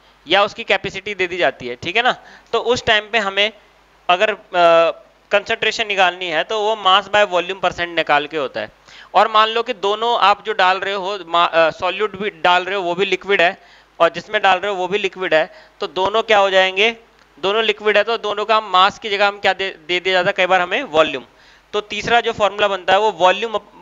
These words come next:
volume by volume percent बनता है, ठीक है। तो उसके लिए हम क्या करते हैं, वो उसके लिए volume of solute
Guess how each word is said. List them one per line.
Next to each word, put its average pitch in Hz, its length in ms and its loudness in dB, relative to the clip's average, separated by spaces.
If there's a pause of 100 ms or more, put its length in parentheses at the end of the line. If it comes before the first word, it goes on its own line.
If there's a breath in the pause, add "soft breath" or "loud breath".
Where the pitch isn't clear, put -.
(140)
volume 208 300 2
by 202 140 4
volume 175 280 -4
percent 156 240 -4
बनता 120 300 -14
है, - 200 -20 (120)
ठीक 175 100 -4
है। - 280 -4 (420 soft breath)
तो 220 180 2
उसके 196 380 -2
लिए 220 180 2
हम 214 100 -2
क्या 214 140 0
करते 196 300 -4
हैं, 247 220 -6 (2000 soft breath)
वो 190 120 0
उसके 202 340 -4
लिए 214 120 2
volume 208 380 0
of 214 80 4
solute 214 480 -2